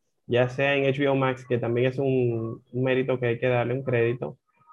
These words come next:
de que lograron esa distribución en esa plataforma tan importante que está, está acoplando una tremenda, bueno, una tremenda cartelera en,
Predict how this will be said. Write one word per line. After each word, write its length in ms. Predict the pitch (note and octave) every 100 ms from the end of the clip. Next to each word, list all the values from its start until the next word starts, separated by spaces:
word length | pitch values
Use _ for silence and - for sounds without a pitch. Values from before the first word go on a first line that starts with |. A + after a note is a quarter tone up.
| _
de 460 | - A#2+ B2+ B2 B2
que 840 | C3 B2+ B2+ B2 A#2+ A#2 A#2 A#2 A#2
lograron 360 | A#2+ B2 B2+ C#3+
esa 160 | C#3+
distribución 520 | C3+ C3+ C#3 C3 C3 B2+
en 60 |
esa 160 | B2+ B2+
plataforma 540 | C3 C3+ C3 B2+ C3
tan 140 | C3 B2+
importante 500 | B2 C3+ B2 A#2+ B2+
que 500 | A2+ G#2+ G#2+ A2 A#2+
está, 640 | - A#2 A#2 B2 A#2+ A#2+ - - _ _ _
está 280 | - A2+ C3
acoplando 480 | C3+ D3 D3 D#3 D3+
una 180 | C#3+ C#3+
tremenda, 1160 | C#3 B2+ C3+ C#3+ C#3+ C#3 C3+ B2+ A#2+ A#2 A2+ A#2
bueno, 300 | B2 B2 C3
una 180 | A#2 A2+
tremenda 320 | B2 C3 C#3
cartelera 680 | C3 B2 C3 B2+ A#2 B2 B2
en, 300 | A2+ A2 A2